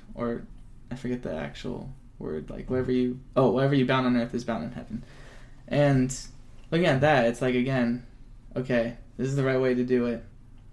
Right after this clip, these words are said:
Like, literally Jesus said in the Bible, "Give the power to the apostles."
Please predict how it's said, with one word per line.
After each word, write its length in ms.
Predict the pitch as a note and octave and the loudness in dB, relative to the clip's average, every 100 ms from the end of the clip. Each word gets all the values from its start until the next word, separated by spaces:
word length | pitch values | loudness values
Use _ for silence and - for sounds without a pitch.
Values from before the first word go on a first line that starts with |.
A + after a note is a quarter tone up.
| - | -10
Like, 220 | - A#2 - - - - | -4 -4 -6 -18 -20 -4
literally 340 | C#3+ D3+ C#3 | 2 4 4
Jesus 220 | C3 B2+ - | 2 -2 -2
said 180 | B2+ B2 | -2 0
in 120 | B2+ | 0
the 60 | |
Bible, 500 | B2 A#2+ A#2+ B2 - - - - - - - - | 0 0 0 -4 -6 -12 -20 -20 -20 -20 -20 -12
"Give 160 | - C3+ | -4 2
the 80 | C3+ | 4
power 220 | C3+ B2+ | 6 4
to 80 | C3 | 2
the 80 | B2 | -2
apostles." 720 | - A2 A#2+ - A2+ - - | -2 -4 -6 -6 -6 -8 -10